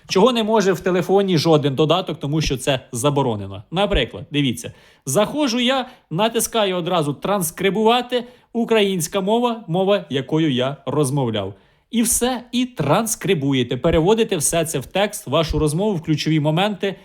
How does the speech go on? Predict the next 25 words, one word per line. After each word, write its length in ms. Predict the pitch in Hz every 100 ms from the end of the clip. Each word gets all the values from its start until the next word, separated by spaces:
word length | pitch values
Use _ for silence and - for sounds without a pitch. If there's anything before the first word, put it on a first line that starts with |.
| _
і 160 | - 190
так 220 | 160 139
далі. 300 | 113 101 101 -
Все 200 | - 160
гарно 320 | 151 156 135
вам 160 | 135
розказав, 500 | 143 135 175 151 214
але 140 | 160 156
є 120 | 170
декілька 440 | 156 160 147 131
нюансів. 440 | 147 147 131 110 131
Мова 240 | 190 196
додатку 500 | 156 151 160 156 165
англійська. 520 | 160 131 147 123 -
І 120 | 117 127
щоб 180 | 160
хоч 160 | 147 160
якось 300 | 185 160 135
зрозуміти, 580 | 127 147 143 170 156 120
що 180 | - 127
там 160 | 131
пише, 280 | 180 202 170
потрібно 440 | 151 - 135 147
постійно 420 | 123 113 127 135 120
перекладати 680 | 120 104 107 104 113 120